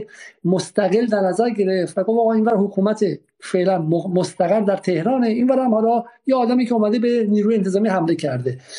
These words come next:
شما میگید که چون قبلاً جمهوری اسلامی رفتارهای تبعیض‌آمیز، عاد-، ناعادلانه، ظالمانه و همینطور رفتارهایی که باعث افزایش بی‌اعتمادی بین شهروندان بوده انجام داده، الان هم حق نداشته که به شکلی از قدرتی که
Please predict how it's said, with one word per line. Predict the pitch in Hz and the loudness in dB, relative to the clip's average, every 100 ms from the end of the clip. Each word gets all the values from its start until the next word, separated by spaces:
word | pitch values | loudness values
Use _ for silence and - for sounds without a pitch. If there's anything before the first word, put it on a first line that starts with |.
| - - | -16 -6
شما | - 254 | 0 2
میگید | 285 247 294 302 | 2 2 0 0
که | 277 | -6
چون | - - 294 | -4 -2 0
قبلاً | 240 220 190 202 | 0 -2 -2 -2
جمهوری | 190 190 190 | 0 0 0
اسلامی | 185 190 190 | -2 -2 0
رفتارهای | 180 - 190 165 220 | -2 -2 -2 0 -2
تبعیض‌آمیز، | 226 185 214 214 208 170 196 165 - _ | -2 -4 -2 -2 -2 0 0 -2 -8 _
عاد-، | - 202 170 | -2 0 0
ناعادلانه، | 170 185 190 175 180 175 175 190 143 | 0 0 0 0 0 0 0 0 -2
ظالمانه | 135 165 170 170 165 175 190 - - _ - | -2 0 2 0 0 0 -2 -4 -12 _ -4
و | 185 | -2
همینطور | 233 262 226 190 | 0 0 0 0
رفتارهایی | 180 - 175 226 | -2 -2 -2 -2
که | 226 | -2
باعث | 196 202 226 - | 0 -2 -4 -6
افزایش | 180 - 196 214 226 | -6 -4 -2 0 0
بی‌اعتمادی | 208 196 180 175 175 175 156 - _ - 202 170 185 196 | 0 0 0 0 2 0 -2 -10 _ -6 -4 -2 0 2
بین | 185 | 2
شهروندان | 165 185 170 151 175 175 175 | 2 0 0 2 2 2 2
بوده | 170 185 | 2 2
انجام | 175 160 175 175 | 0 0 0 0
داده، | 175 214 240 233 - - | 2 2 0 -2 -10 -10
الان | - 202 226 240 | -2 0 2 2
هم | 262 | 2
حق | 220 - 247 220 | 0 -2 0 2
نداشته | 240 214 175 - 151 | 2 2 -2 -2 -4
که | - 151 147 135 _ _ | -2 -2 -2 -4 _ _
به | 139 | -4
شکلی | 180 156 196 | -2 0 0
از | 165 156 | -2 0
قدرتی | 170 156 196 196 196 | -2 2 0 0 -4
که | 214 208 | 0 0